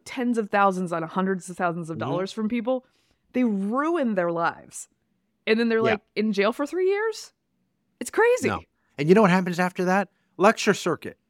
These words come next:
Speaker 2: You know, I mean, you
Speaker 1: Catch
Speaker 2: just
Speaker 1: me if
Speaker 2: get
Speaker 1: you
Speaker 2: paid
Speaker 1: can.
Speaker 2: Yeah, no, you give speeches or, say, Jordan Belfort, right? And Wolf of
Speaker 1: Yeah.
Speaker 2: Wall Street.
Speaker 1: You can
Speaker 2: And
Speaker 1: get,
Speaker 2: you just,
Speaker 1: you can get the
Speaker 2: you just
Speaker 1: best
Speaker 2: go and
Speaker 1: Spielberg
Speaker 2: just
Speaker 1: movie of the last twenty years.
Speaker 2: Yeah, no, totally.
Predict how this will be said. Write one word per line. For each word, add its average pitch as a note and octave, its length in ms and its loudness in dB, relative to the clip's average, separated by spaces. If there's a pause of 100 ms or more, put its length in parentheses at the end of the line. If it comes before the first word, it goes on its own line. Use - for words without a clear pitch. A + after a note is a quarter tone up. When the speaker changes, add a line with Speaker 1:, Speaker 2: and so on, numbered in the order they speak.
(600)
Speaker 2:
You C3 140 0
know, C#3+ 320 4
I C#3+ 140 -4
mean, F3 200 0
you F#3+ 60 4
Speaker 1:
Catch A#3 100 10
Speaker 2:
just A3+ 100 4
Speaker 1:
me C4 80 8
if A#3 60 6
Speaker 2:
get A#3+ 60 2
Speaker 1:
you G#3+ 40 2
Speaker 2:
paid A#3+ 80 6
Speaker 1:
can. A3 300 4 (340)
Speaker 2:
Yeah, D4 240 2
no, D4 160 2
you G3 160 -2
give D3+ 180 -2
speeches - 600 -6
or, F3 260 -4
say, G#3+ 220 -6
Jordan G#3 340 2
Belfort, E3+ 600 2
right? C#3+ 400 -6
And C#3 180 -8
Wolf D3+ 200 -2
of D#3 100 -8
Speaker 1:
Yeah. D#3+ 100 0
Speaker 2:
Wall F#3 120 0
Street. C#3+ 300 -8
Speaker 1:
You G#3+ 80 2
can A3 80 2
Speaker 2:
And A#3 60 2
Speaker 1:
get, A#3+ 120 6
Speaker 2:
you - 60 -12
just, F3 100 -4
Speaker 1:
you A3+ 60 0
can B3+ 140 2
get B3 180 2
the B3 60 4
Speaker 2:
you G#3+ 60 2
just A#3 200 4
Speaker 1:
best - 20 -8
Speaker 2:
go - 120 -8
and B3+ 40 -8
Speaker 1:
Spielberg A#3 380 4
Speaker 2:
just G#3 80 -2
Speaker 1:
movie A3+ 220 0
of G#3+ 100 0
the G#3 80 -2
last G#3+ 240 0
twenty A#3+ 200 0
years. B3 440 -6
Speaker 2:
Yeah, F4 200 -12 (260)
no, B3+ 220 0 (140)
totally. A3 400 4